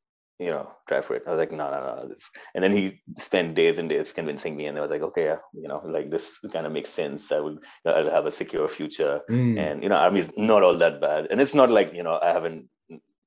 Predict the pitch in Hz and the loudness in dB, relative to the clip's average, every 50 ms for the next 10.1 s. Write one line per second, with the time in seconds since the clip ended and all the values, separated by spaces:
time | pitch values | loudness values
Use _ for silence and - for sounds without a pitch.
0 | - - 78 78 76 71 78 78 78 78 76 73 - - 80 76 69 73 73 64 | -12 -10 -8 -8 -8 -8 -6 -8 -6 -4 -4 -6 -4 -4 -6 -4 -4 -4 -4 -4
1 | 65 - - - 73 65 - - 139 123 104 90 - - 90 92 90 87 82 76 | -4 -6 -8 -4 -2 0 4 6 6 6 6 6 4 2 2 4 4 2 2 2
2 | 76 78 - - 90 87 92 92 92 92 90 85 90 85 87 80 80 76 76 78 | 0 -2 -4 -6 -4 0 4 6 6 6 6 2 0 0 2 2 0 -2 -6 -8
3 | 76 - 78 76 73 - - - - - - - - - - - - - - _ | -6 -6 -6 -8 -8 -12 -16 -20 -18 -16 -16 -16 -16 -18 -18 -20 -20 -20 -20 _
4 | - - 80 78 76 76 78 78 73 78 78 73 73 - - - 82 78 78 78 | 0 2 4 4 4 2 0 -2 -4 -6 -6 -6 -8 -8 -2 4 6 6 8 8
5 | 76 76 76 76 73 - - - - - 71 71 80 78 - - 87 87 - - | 8 6 4 4 2 -2 -6 -10 -16 -8 -4 -2 -2 -2 -4 -6 -12 -6 2 6
6 | 92 90 82 - - - _ _ _ - 87 82 65 73 73 - - - 90 85 | 6 6 6 4 -2 -16 _ _ _ -8 -6 -4 -4 -4 -6 -8 -6 -4 -2 -2
7 | - - - - 90 87 85 82 82 80 78 78 78 78 76 76 71 - 85 80 | -4 -4 -8 -6 -4 -4 -2 0 2 4 4 4 4 2 -2 -4 -6 -8 -8 -10
8 | - - 73 71 82 76 76 78 80 76 80 73 82 101 127 135 - - - - | -10 -12 -6 -2 0 0 0 -2 -6 -10 -10 -6 -4 -4 -4 -6 -8 -14 -18 -20
9 | _ _ - 127 135 131 127 113 110 - 90 85 78 - - - - - 185 196 | _ _ 0 2 4 4 4 2 -2 -4 -6 -2 -2 -2 -2 -2 -4 -6 -6 -4
10 | 247 - | -6 -6